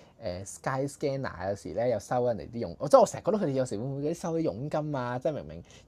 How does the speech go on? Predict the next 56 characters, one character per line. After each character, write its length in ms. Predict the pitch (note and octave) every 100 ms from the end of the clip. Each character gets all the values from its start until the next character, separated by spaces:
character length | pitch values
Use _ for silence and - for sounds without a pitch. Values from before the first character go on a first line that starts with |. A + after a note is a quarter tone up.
| -
特 80 | A#2+
登 180 | D3+ E3
提 220 | - E2+
起 140 | A2
啲 120 | C#3+ C#3+
價 240 | G#2 G#2
錢 220 | - F#2+
又 100 | F#2
扮 340 | F#2+ F#2+ G2+ G#2+
平 360 | A2+ D#2 F2+ F#2
咗 220 | G#2 C#3+
啊 320 | C#3+ B2+ B2
咁 80 | B2+ C#3
樣。 200 | C#3 C#3+
咁 80 | G3 C#4+
我 80 |
成 100 | - -
日 20 |
覺 100 | F3
得 100 | C4
要， 100 | G#3+ C#3+ - -
我 100 | A3
就 80 | G3+
成 140 | -
日 20 | A#2+
擔 240 | A#3+ C4+
心 160 | B3 B3
呢 60 |
樣 80 | A3+
嘢。 200 | C#3 B2+
咁 60 | A#3+
但 100 | C4
係 20 | F3
你 40 |
話 180 | D#3+ D3+ - - -
Google 320 | D#4 D4 C3+ B2
啦， 20 | C4
因 60 |
為 20 | F4
我 80 |
記 100 | A3+ G#3+
得 80 |
Google 260 | B3+ C4 B3
Flights 380 | A3+ G#3+ G#3+ -
咧 80 | F3+
最 180 | D3 C#3
初 160 | F3+
一 60 | F#3
開 200 | F3+ F3+
始 120 | -
香 220 | C3+ D#3 D3
港 140 | A#2+
都 60 | C3
未 140 | A#2+
有 100 | F#2 C2
㗎， 100 | D2